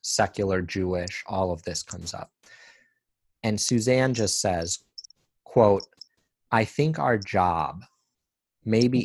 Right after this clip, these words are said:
even our duty, is to bear the burden of the mystery with as much grace as we can," end quote. It's,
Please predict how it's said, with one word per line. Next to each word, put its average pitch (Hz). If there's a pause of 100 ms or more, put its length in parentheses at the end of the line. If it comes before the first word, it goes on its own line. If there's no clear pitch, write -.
(100)
even 113
our 95
duty, 90 (1200)
is 117
to -
bear 117
the 123
burden 110
of 98
the 98
mystery 92 (460)
with 104
as 98
much 101
grace 90
as 87
we 80
can," 78 (880)
end 85
quote. 78 (3000)
It's, 120